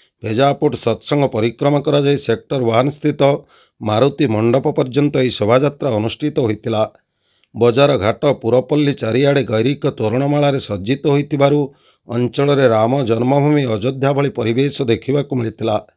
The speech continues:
ସେହିପରି ବଜରଙ୍ଗ ଦଳ ଓ ରାମ ଭକ୍ତମାନେ ହାତରେ ଶ୍ରୀରାମଙ୍କ ଧ୍ୱଜ, ବାନା ଆଦି ଧରି ଏହି ଶୋଭାଯାତ୍ରାରେ ସାମିଲ ହୋଇଥିବା ବେଳେ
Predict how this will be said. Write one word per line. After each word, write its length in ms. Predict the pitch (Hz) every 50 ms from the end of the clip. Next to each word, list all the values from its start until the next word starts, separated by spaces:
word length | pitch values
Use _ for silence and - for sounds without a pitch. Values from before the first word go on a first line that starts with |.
| _ _ _ _ _ _ _ _ _ _ _ -
ସେହିପରି 460 | - - 127 135 143 143 147 139 139
ବଜରଙ୍ଗ 480 | 113 104 107 101 104 131 139 143 147 143
ଦଳ 140 | 143 143 147 147 147 143 - _ _ _ -
ଓ 80 | 123 123 123 117
ରାମ 220 | 110 110 113 123 143 139
ଭକ୍ତମାନେ 520 | 104 101 101 - - 160 147 147 147 147 135
ହାତରେ 380 | 104 107 104 - - 139 135 127
ଶ୍ରୀରାମଙ୍କ 580 | - - 113 110 117 131 139 143 143 139 - - 127
ଧ୍ୱଜ, 300 | 98 90 104 110 104 127 147 143 143 - - - _ _ _ -
ବାନା 380 | - 101 90 101 104 113 127 135 143
ଆଦି 180 | 139 131 147 143
ଧରି 200 | 123 143 139 143
ଏହି 120 | 135 123
ଶୋଭାଯାତ୍ରାରେ 720 | 107 - 110 101 113 127 127 147 147 147 - 143 139 123
ସାମିଲ 360 | 107 - 117 110 113 127 139 147
ହୋଇଥିବା 380 | 147 147 143 147 - 139 143 143
ବେଳେ 180 | 139 143 143